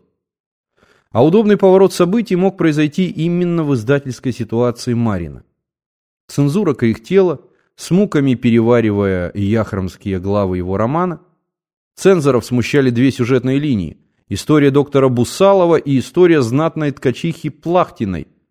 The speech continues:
одной из первых стахановок, о ней упоминалось в учебниках истории. Бусалов, терапевт и хирург,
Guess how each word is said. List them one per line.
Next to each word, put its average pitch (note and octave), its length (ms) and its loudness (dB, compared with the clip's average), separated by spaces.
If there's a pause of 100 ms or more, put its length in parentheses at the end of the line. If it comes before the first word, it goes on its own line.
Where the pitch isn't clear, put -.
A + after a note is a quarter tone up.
(240)
одной A2 300 0
из - 100 -8
первых G#2+ 320 0
стахановок, G#2+ 720 -4 (320)
о F2+ 80 -8
ней G2 160 0
упоминалось G2+ 640 -4
в G2+ 40 -6
учебниках F#2+ 560 -6
истории. A2 480 -6 (1000)
Бусалов, C3 640 0
терапевт B2 540 -2
и A2 40 -2
хирург, G3 520 -4